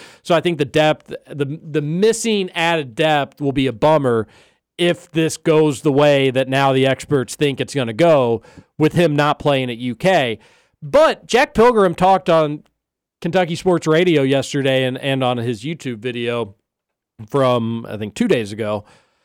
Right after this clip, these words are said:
talking about this situation. And there is, I think, a little bit more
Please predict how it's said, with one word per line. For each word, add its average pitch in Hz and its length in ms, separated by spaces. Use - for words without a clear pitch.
talking 220 340
about 160 300
this 202 180
situation. 208 760
And 233 320
there 392 300
is, 277 220
I 233 80
think, 226 160
a 196 40
little 185 380
bit 180 220
more 160 400